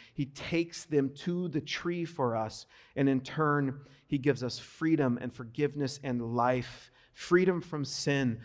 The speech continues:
So the pattern of behavior that we were so wrapped up in, when we hear those lies, when Egypt comes calling for our hearts, Jesus is ripping the Egypt out of our hearts.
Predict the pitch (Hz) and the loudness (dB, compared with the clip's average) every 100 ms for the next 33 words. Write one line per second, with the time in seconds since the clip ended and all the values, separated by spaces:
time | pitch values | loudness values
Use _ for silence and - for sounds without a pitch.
0 | - - 151 143 143 147 160 165 170 160 | -16 0 2 2 2 4 4 4 4 0
1 | 131 139 113 135 139 127 123 123 - 131 | -2 -4 -2 -2 -2 -2 -2 -6 -6 -4
2 | 131 127 127 - - 156 170 165 131 147 | -2 -2 -4 -8 2 4 4 2 2 2
3 | 143 143 - 135 139 - 120 117 123 127 | 2 -2 -4 -4 -4 -4 -4 -2 -2 -2
4 | 123 - 160 170 175 160 156 135 135 131 | -4 -4 2 4 4 2 0 0 2 2
5 | 127 117 131 135 156 165 151 170 170 - | 2 -2 -4 -4 -4 -6 -4 -6 -8 -4
6 | 147 127 - - 135 147 156 147 143 - | -2 -2 -6 0 2 2 0 -4 -8 -18
7 | _ 156 147 143 131 127 - - 156 143 | _ 4 4 4 2 0 -6 -4 2 4
8 | 123 - - - - - _ _ _ _ | 4 -2 -10 -10 -12 -16 _ _ _ _
9 | - 151 135 131 131 117 123 127 147 147 | -2 0 0 -4 -8 -10 -8 4 4 4
10 | 131 123 123 120 117 113 110 107 101 - | -2 -2 -4 -6 -4 -2 -2 -4 -6 -6
11 | 98 - - - - | -10 -10 -12 -12 -14